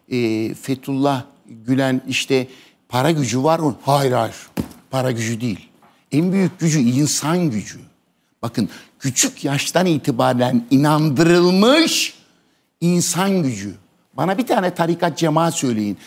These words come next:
Bölünürler, mörünürler ama lideri, şeyhi öldükten sonra dağılan var mı? Hayır. En büyük şey insan gücü, dağılmaz.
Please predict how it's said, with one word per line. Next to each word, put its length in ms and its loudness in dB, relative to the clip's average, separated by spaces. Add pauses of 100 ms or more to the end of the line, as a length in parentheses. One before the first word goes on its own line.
(260)
Bölünürler, 720 4
mörünürler 580 2
ama 280 -4 (300)
lideri, 800 0
şeyhi 680 0
öldükten 520 0
sonra 300 -4
dağılan 380 0
var 160 4
mı? 180 -4 (760)
Hayır. 420 -6 (420)
En 280 0
büyük 200 2
şey 240 0
insan 340 -2
gücü, 320 0 (640)
dağılmaz. 760 -2